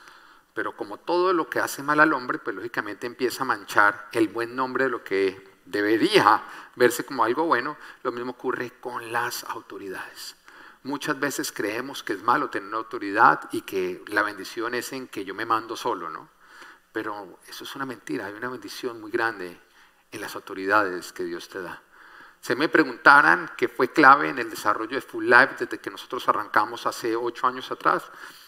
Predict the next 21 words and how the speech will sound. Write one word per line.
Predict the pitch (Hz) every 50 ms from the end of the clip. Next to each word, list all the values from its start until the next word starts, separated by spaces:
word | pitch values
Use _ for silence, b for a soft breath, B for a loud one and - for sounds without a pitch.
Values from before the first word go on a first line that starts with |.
| B
mi | - 147
respuesta | 131 131 131 - - 160 151 - - 170
sería | - 143 120 110 117 120
sencilla | - - 123 107 - - - 135 131 135 151
e | 143
inmediata. | 120 104 98 95 98 90 85 - - - - - _ _ b b b b b b b _ _ _ _ _
La | - 107 107 110
bendición | 110 110 110 107 104 - - - 160 165 147 123 107 98 95
más | 104 113 113 - -
clave | - - 143 131 123 110 98 98 90 - - _ _ _ _ _
de | - 107
todo | 101 - - 143 147 156
lo | 156 151
que | - 120
ha | 107
sido | - - 135 120 107
el | 104
desarrollo | 101 98 - 110 98 92 113 120 117 123
de | 117
Full | - - - 107
Life | 117 120 101 98 - -